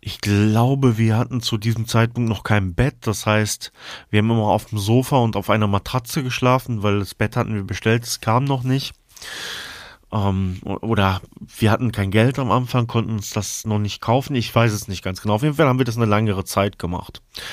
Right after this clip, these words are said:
Das heißt, ich gehe davon aus, wir haben schon etwas länger davon gewo-, da gewohnt auf jeden Fall. Und, ähm, ja, es war alles ganz normal. Wir haben Fernsehen geguckt, wir haben gechillt,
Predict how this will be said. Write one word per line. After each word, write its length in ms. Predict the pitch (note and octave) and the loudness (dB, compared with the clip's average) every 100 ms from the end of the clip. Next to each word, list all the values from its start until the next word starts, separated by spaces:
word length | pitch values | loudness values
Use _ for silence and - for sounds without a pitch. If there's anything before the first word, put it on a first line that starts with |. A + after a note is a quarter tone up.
| - | -14
Das 100 | - | 0
heißt, 280 | G#2 F#2+ - - - - | 0 0 -8 -18 -18 -14
ich 120 | D#2 | -10
gehe 140 | F#2 G#2 | -2 0
davon 260 | G2+ - | 0 0
aus, 280 | D#2 G#2 - | 0 0 0
wir 200 | G#2 G2+ | 0 2
haben 120 | F#2 | 0
schon 160 | G#2+ A2 | 0 -2
etwas 300 | G#2 - - | -2 -4 -4
länger 220 | G#2 G2 | -2 2
davon 280 | G2 G2 F#2+ | 0 0 -2
gewo-, 280 | F2+ G2 G#2 | -2 0 2
da 200 | G2 G2 | 4 2
gewohnt 440 | - G2 G#2+ G#2 | -2 -4 -2 -4
auf 160 | - - | -6 -8
jeden 160 | F2+ F2 | -12 -10
Fall. 220 | - - - - - - - - | -12 -12 -14 -12 -10 -10 -12 -4
Und, 460 | G#2 G2+ G2+ - - | 0 0 -2 -4 -2
ähm, 400 | G2+ G2 F#2 - _ _ _ _ - - - _ | -2 -2 -4 -8 _ _ _ _ -20 -20 -20 _
ja, 140 | A#2 | 0
es 120 | A2+ C3+ | 4 4
war 80 | |
alles 160 | D3 C3+ | 2 2
ganz 160 | D3+ E3 | -2 0
normal. 280 | E3+ D#3+ | 2 4
Wir 60 | A2 | 2
haben 80 | G2+ | 4
Fernsehen 320 | C3+ C#3+ C#3+ | 2 2 -2
geguckt, 260 | D3 - B2 | -2 0 2
wir 60 | |
haben 120 | G#2 | 2
gechillt, 560 | G#2 - C#3 C#3 B2+ | 0 0 4 4 2